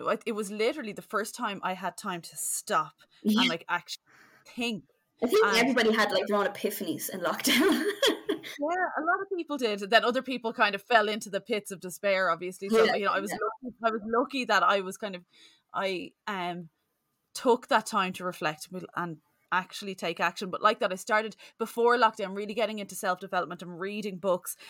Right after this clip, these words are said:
Speaker 1: and started listening to podcasts as well. So very similar to you. And the same, I was like, "How have I never not known any of this
Speaker 2: Yeah.
Speaker 1: information?
Speaker 2: Yeah.
Speaker 1: Like, how have I not," like, I'd never even heard the term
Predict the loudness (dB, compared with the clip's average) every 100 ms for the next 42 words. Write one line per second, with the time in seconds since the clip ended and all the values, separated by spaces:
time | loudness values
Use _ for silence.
0 | -20 -12 -4 -2 0 -2 -4 -8 -4 2
1 | 2 2 -6 -6 -2 2 2 0 0 0
2 | -2 -6 -6 -6 -6 -6 -8 -20 -20 _
3 | 2 2 2 -2 -14 _ _ _ -6 -4
4 | 0 0 2 2 2 2 0 -4 _ _
5 | _ _ _ -20 _ _ _ _ -6 2
6 | 4 6 4 4 2 4 6 6 4 _
7 | -8 -4 0 0 0 0 0 2 2 0
8 | -2 -4 -4 -6 -12 -18 _ 0 0 0
9 | -2 -4 0 0 0 0 -2 2 2 2
10 | -2 -2 -2 0 0 0 -2 -2 -6 -8
11 | -6 -4 -6 -10 _ _ -12 -8 -4 -4
12 | -4